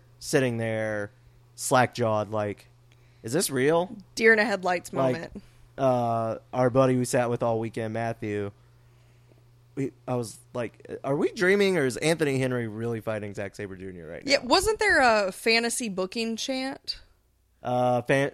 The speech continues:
Speaker 1: maybe fantasy warfare or
Speaker 2: There's,
Speaker 1: something.
Speaker 2: there was something along the
Speaker 1: We
Speaker 2: lines
Speaker 1: tried to
Speaker 2: of
Speaker 1: get, like, a dream match or that.
Speaker 2: Something along those lines
Speaker 1: Yeah.
Speaker 2: was,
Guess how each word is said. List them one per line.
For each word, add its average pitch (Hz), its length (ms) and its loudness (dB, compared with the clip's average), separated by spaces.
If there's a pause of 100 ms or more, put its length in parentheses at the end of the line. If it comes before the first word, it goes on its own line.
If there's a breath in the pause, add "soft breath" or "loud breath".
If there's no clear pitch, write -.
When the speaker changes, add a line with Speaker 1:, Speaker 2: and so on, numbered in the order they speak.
Speaker 1:
maybe 131 240 -2
fantasy 120 440 -4
warfare 113 500 -8
or 123 60 -16 (500)
Speaker 2:
There's, 240 180 2
Speaker 1:
something. 214 240 -4 (200)
Speaker 2:
there 320 100 2
was 349 160 2
something 392 400 0
along 269 280 2
the 247 80 -2
Speaker 1:
We - 80 6
Speaker 2:
lines 220 140 6
Speaker 1:
tried 214 160 12
to 196 60 6
Speaker 2:
of 190 40 4
Speaker 1:
get, 170 220 8
like, 143 180 4
a 135 40 4
dream 139 360 0
match 131 440 0
or 123 280 -4
that. - 240 -2
Speaker 2:
Something 403 500 2
along 214 400 2
those 185 220 -2
lines 185 180 -2
Speaker 1:
Yeah. 98 200 -2
Speaker 2:
was, - 360 -10